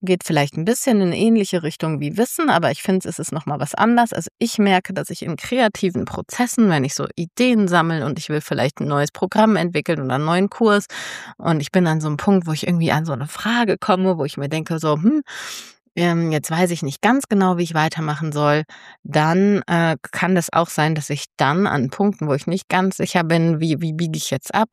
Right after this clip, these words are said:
gehe ich jetzt links oder rechts oder ich habe noch gar keine Idee, was links oder rechts da überhaupt sein könnten, dann kann es auch sein, dass ich in die K I gehe, quasi um meinen Kreativitätsprozess anzuregen.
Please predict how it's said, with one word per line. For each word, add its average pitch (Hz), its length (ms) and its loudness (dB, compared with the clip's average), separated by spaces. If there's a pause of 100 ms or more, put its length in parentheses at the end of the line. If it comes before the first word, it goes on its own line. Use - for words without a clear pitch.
gehe - 80 -8
ich - 80 -6
jetzt - 180 -4
links 196 300 2
oder - 240 -4
rechts - 340 0
oder 120 280 -2
ich 135 120 -8
habe - 160 -6
noch - 80 -6
gar 214 160 2
keine 170 280 0
Idee, 151 280 0
was 147 160 0
links 165 240 -2
oder 135 140 -4
rechts 135 240 -4
da 127 100 2
überhaupt 139 340 0
sein 190 280 4
könnten, 156 400 -2 (420)
dann 147 460 0
kann 131 320 0
es 135 160 -4
auch 113 180 -2
sein, 135 200 0
dass 123 140 -4
ich - 240 -8
in 143 240 0 (380)
die 143 100 -2
K 156 200 2
I 156 240 4
gehe, - 400 -4
quasi 127 440 0
um 147 140 -2
meinen 135 220 2
Kreativitätsprozess - 1500 -2
anzuregen. 135 800 -4